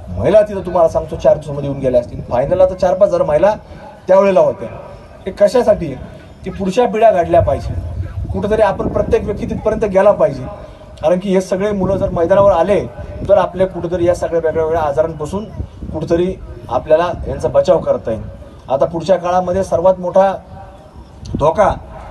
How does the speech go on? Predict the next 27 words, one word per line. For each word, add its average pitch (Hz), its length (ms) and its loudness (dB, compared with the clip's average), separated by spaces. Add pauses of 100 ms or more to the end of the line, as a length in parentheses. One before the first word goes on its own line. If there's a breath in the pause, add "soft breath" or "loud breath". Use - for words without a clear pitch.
(180)
हा 185 100 2
कुठल्याही 185 360 0
शारीरिक 196 360 2
धोक्यापेक्षा 175 500 0
मानसिक 175 420 -4
तणावाचा 131 360 -4
आहे. - 580 -12
कारण 160 160 0
की 180 100 -4
मोबाईलमुळे 185 500 2
आपण 185 180 -2
पाहतो 180 420 -2 (460)
की 190 60 -8
काही 190 380 0
मुलं 180 240 -2
चुकीचे 185 360 -6
निर्णय 185 280 -4
घेतात, 175 260 -4 (680 loud breath)
कमी 190 200 0
मार्क 196 300 0
पडले, 190 300 0 (440)
काहीतरी 170 280 0
वेगळी 185 240 2
घटना 170 260 0
आपल्याला 175 220 2
ऐकायला 185 280 2
मिळते, 175 260 -8